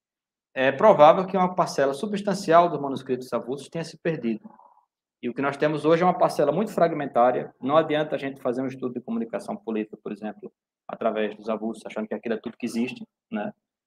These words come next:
Mas antes é preciso ter ressalvas, dizer que aquilo é um, um fragmento do que poderá ter existido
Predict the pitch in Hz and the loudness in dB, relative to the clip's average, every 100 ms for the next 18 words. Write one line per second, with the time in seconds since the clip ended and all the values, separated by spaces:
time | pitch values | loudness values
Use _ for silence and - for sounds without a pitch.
0 | _ - 113 123 123 135 135 - 127 - | _ 0 2 2 0 0 -4 -6 -6 -4
1 | 135 131 131 120 - 110 110 - - _ | -6 -2 -2 -2 0 0 0 -6 -16 _
2 | 117 107 117 117 110 117 110 110 - 123 | -10 -4 -4 -4 -6 -4 -4 -4 -8 -16
3 | - 131 151 160 143 151 - _ - 117 | -2 0 2 2 0 0 -8 _ -12 -12
4 | - 139 170 156 135 - - 151 147 147 | -4 0 4 6 6 2 0 0 0 -4
5 | - 123 110 | -6 -6 -6